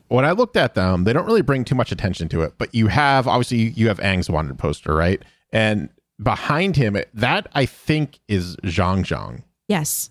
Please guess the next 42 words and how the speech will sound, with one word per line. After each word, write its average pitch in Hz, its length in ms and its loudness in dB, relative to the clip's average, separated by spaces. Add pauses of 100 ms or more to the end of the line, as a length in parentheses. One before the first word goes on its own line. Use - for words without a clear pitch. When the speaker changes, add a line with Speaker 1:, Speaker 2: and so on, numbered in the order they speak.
Speaker 1:
So, 139 160 0
like, 135 160 0
but 160 120 2
he's, 147 140 2
like, 135 120 0
very 117 260 0
proper. 107 540 0
He's 98 200 0
very, 95 260 2
like, 101 180 0
prim. 95 220 0
He's 92 160 0
got 92 160 -2
the 110 80 -2
scars 95 720 0
of 87 200 0
that 85 220 -2
Zhang 87 320 -2
Zhang 85 220 -2
will 87 200 -2 (180)
have. 90 380 0 (200)
We 139 100 4
also 147 180 -2
see 180 120 2
the 123 100 0
blue 104 160 0
spirit, 90 520 0
which - 140 -6
is 92 140 -2
really 92 280 0
cool 90 280 0
'cause, 92 220 -2
like, 90 200 -2 (360)
you're 110 100 -8
kinda 123 240 0
seeing 110 540 0 (100)
how 95 540 0 (360)
far 98 280 2
out 95 240 0
they're 90 160 2
looking 90 400 -2
for 78 420 -4